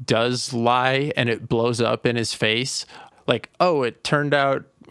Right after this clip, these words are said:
whoever else asked him to the dance said he was his first pick and he catches her in that fib too. So, oh, everyone lied, so it's okay."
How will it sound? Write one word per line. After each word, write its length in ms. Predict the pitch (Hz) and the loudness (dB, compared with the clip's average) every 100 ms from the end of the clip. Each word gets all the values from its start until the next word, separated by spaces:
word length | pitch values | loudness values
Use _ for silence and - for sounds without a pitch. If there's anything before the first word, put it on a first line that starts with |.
| - | -4
whoever 520 | 143 139 135 131 123 | 0 2 2 0 2
else 420 | 131 127 - - - | 0 -2 -4 -10 -2
asked 420 | 127 120 - - | 2 2 -2 -4
him 160 | 131 127 | -2 -2
to 100 | 123 | -4
the 140 | 120 117 | -4 0
dance 640 | 123 120 120 117 - - - | 0 0 -2 -4 -6 -8 -8
said 500 | - 151 127 120 - 175 - - | -2 0 0 -4 -12 -18 -20 -14
he 220 | - 131 | -2 0
was 160 | 131 104 | 0 -2
his 180 | 117 - | -2 0
first 380 | 143 131 - - | 0 0 -4 -2
pick 400 | 160 135 - - | 0 0 -6 -4
and 220 | 120 110 | -4 -2
he 160 | 131 120 | -4 0
catches 400 | - 117 117 - | 0 0 -2 0
her 180 | 120 | 0
in 120 | 113 110 | 0 0
that 260 | 107 - | -2 -2
fib 400 | - 117 113 113 - | -2 0 0 -4 -10
too. 440 | - 131 107 101 101 | -2 0 0 -2 -4
So, 340 | - 98 95 - - - | -2 -2 -4 -8 -2 2
oh, 280 | 160 147 | 2 2
everyone 560 | 143 135 127 120 113 113 | 0 0 0 0 0 0
lied, 500 | 113 113 113 113 107 | 0 2 0 -2 -4
so 220 | - 127 | -2 0
it's 260 | 127 - 113 | -2 -2 -2
okay." 560 | 104 - 110 101 101 | -2 -2 -2 0 -2